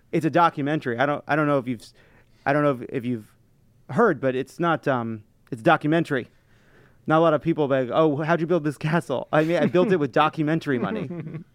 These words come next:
Speaker 1: But also, we're donating any, uh, any profits, if there are ever profits, which there probably won't be, to, uh, vote dot org. But, but in part because we, we are gonna be a place where all the candidates can come and talk.
Speaker 2: Yeah,
Speaker 1: Uh,
Speaker 2: you don't wanna be seen as kind of endorsing a,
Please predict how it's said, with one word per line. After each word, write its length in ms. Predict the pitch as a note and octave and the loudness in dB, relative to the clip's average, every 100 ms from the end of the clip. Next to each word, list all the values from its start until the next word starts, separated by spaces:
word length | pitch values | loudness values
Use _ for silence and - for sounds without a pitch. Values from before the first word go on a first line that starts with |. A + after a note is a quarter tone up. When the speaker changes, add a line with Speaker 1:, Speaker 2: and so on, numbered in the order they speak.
| - - - - | -20 -20 -20 0
Speaker 1:
But 140 | F3 E3 | 4 6
also, 280 | G3 F#3 | 6 4
we're 120 | D#3+ D3+ | 0 0
donating 500 | C#3+ D3 D3+ C#3+ B2+ | 0 0 0 0 -2
any, 300 | B2 A#2+ A#2+ | -4 -4 -2
uh, 300 | A#2+ A2+ A2+ - | -2 -2 -6 -6
any 220 | D3 D3 | -2 -2
profits, 360 | C3+ C3 B2+ B2+ | 0 0 0 -4
if 80 | |
there 140 | A#2+ B2 | -2 0
are 160 | B2 | 0
ever 240 | B2 B2+ B2 | 0 -2 -4
profits, 380 | B2+ B2 A#2+ A#2 | -2 -2 -2 -6
which 100 | A2 | -8
there 80 | |
probably 320 | A2+ C3+ A#2+ A#2+ | -2 0 0 -2
won't 220 | A#2 A2+ | -4 -4
be, 160 | A#2 | -6
to, 400 | A2+ - A#2 A2 - - - | -6 -6 -6 -6 -10 -20 -8
uh, 200 | - A#2+ | -2 0
vote 240 | A#2 B2 B2 | 0 0 0
dot 160 | B2+ | 0
org. 260 | C#3 F3 C#3 | 2 0 0
But, 260 | D3+ B2 - A#2+ | -2 -2 -6 -4
but 260 | C#3 C3 | -2 -2
in 120 | F#2+ | -4
part 180 | C#3 E3+ | 0 0
because 240 | E3 D#3+ B2+ | 0 -4 -4
we, 160 | C#3+ | -6
we 180 | - C#3 | -4 0
are 180 | C#3 D3+ | 0 0
gonna 200 | C3+ B2 | -4 -6
be 100 | B2+ | -6
a 60 | |
place 280 | A#2+ B2 A#2+ | -4 -6 -6
where 200 | B2+ B2 | -6 -4
all 160 | A#2+ B2+ | -2 -4
the 80 | A#2+ | -4
candidates 360 | B2+ A#2+ A#2 | -6 -6 -6
can 120 | - | -12
come 200 | G2+ A#2+ | -10 -8
and 80 | A2+ | -8
talk. 380 | A2 B2 A#2+ - - | -4 -2 -4 -6 -8
Speaker 2:
Yeah, 220 | E3+ C#3 | -6 -4
Speaker 1:
Uh, 200 | F2+ A#2+ | 0 2
Speaker 2:
you 40 | F3+ | 2
don't 120 | E3+ | 2
wanna 120 | D#3+ | -2
be 120 | D3 | -4
seen 320 | C#3+ - D3 C#3 | -6 -6 -6 -8
as 120 | C3 | -8
kind 200 | D3+ C3+ | -8 -8
of 120 | B2 | -8
endorsing 640 | D3 C#3+ C#3 C3 C#3 B2+ | -10 -8 -8 -8 -10 -10
a, 200 | B2+ B2 | -8 -10